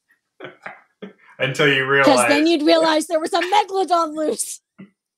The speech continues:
Speaker 1: Uh, that
Speaker 2: That would
Speaker 1: movie
Speaker 2: not
Speaker 1: wasn't
Speaker 2: be
Speaker 1: even
Speaker 2: good.
Speaker 1: good, but that was just like, yeah, anyway. Um,
Speaker 2: He'd eat Jason Statham like that. <laughs>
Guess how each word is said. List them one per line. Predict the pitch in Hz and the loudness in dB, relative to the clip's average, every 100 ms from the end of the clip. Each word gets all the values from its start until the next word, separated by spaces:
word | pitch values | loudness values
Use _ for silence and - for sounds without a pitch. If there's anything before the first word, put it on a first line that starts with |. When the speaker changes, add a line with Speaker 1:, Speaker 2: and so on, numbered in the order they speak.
| _ _ _ _ _ _ _ _ _ _ - _ _ _ _ - - - - - - _ - | _ _ _ _ _ _ _ _ _ _ -20 _ _ _ _ -20 -20 -20 -20 -20 -20 _ -12
Speaker 1:
Uh, | 143 151 - 127 | -6 -2 -2 0
that | |
Speaker 2:
That | - 359 | 0 0
would | 277 | -2
Speaker 1:
movie | - 311 | -4 0
Speaker 2:
not | 359 427 | 2 2
Speaker 1:
wasn't | |
Speaker 2:
be | 294 359 | 0 0
Speaker 1:
even | |
Speaker 2:
good. | 277 330 269 - | 2 2 2 -2
Speaker 1:
good, | - 113 | -4 -6
but | 131 | -2
that | 151 156 | 0 0
was | 147 139 123 | -4 -6 -6
just | 127 120 | -8 -8
like, | 135 110 98 | -8 -10 -8
yeah, | 107 92 | -8 -6
anyway. | 131 120 95 - - 196 - | -6 -6 -8 -12 -20 -14 0
Um, | 151 156 156 156 156 370 - | 2 4 4 2 2 2 0
Speaker 2:
He'd | 160 | -4
eat | 359 392 - | -6 -6 -8
Jason | 320 330 - 311 | -6 -6 -8 -10
Statham | - 311 285 302 302 277 | -10 -10 -10 -10 -12 -10
like | 226 175 | -12 -12
that. | 202 202 226 - _ - | -10 -8 -8 -12 _ -12
<laughs> | 262 | -10